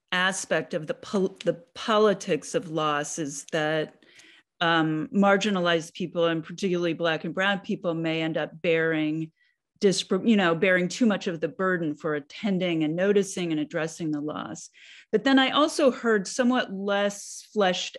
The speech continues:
out, but more in passing, a third political sense of loss, which is that these are losses for which democratic citizens have an obligation, or to which democratic citizens have an obligation to attend. And maybe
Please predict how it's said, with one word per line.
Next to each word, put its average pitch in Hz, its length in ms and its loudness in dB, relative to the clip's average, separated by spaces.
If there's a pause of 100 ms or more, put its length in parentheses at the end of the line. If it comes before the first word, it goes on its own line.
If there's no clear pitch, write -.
out, 185 420 2 (160)
but 175 240 2
more 185 220 0
in 170 160 0
passing, 190 760 -4
a 180 80 -2
third 196 600 0 (300)
political 190 640 0
sense 175 500 -4
of 165 160 -2
loss, 151 480 0 (440)
which 190 220 0
is 196 220 2
that 180 360 2 (400)
these 233 200 4
are 240 120 4
losses 190 500 0
for 180 220 -4
which 175 520 0
democratic 190 540 0
citizens 175 560 -4
have 180 140 -2
an 170 60 0
obligation, 165 880 0
or 175 100 0
to 226 260 2
which 202 280 2
democratic 170 500 -2
citizens 160 480 -6
have 170 140 -4
an 165 160 -2
obligation 160 640 -4
to 151 160 -8
attend. 151 520 -4 (500)
And 208 200 6
maybe 220 720 4